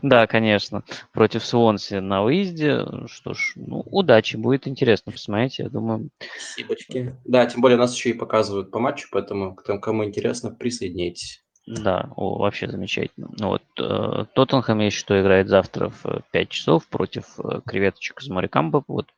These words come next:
Speaker 1: тоже будем, э, смотреть.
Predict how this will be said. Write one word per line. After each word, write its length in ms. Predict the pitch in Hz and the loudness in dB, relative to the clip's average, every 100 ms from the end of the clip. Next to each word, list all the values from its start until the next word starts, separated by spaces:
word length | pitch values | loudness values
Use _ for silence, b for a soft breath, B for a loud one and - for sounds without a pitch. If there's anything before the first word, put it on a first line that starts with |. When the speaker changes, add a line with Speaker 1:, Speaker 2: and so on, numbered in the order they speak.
| 165 _ - - | -20 _ -20 -8
Speaker 1:
тоже 180 | 104 104 | -2 -2
будем, 280 | 104 95 101 - B B B B B B B - | 0 -4 -6 -14 B B B B B B B -8
э, 280 | - - - | -2 0 0
смотреть. 540 | - - 104 - - | -2 -2 -2 0 -6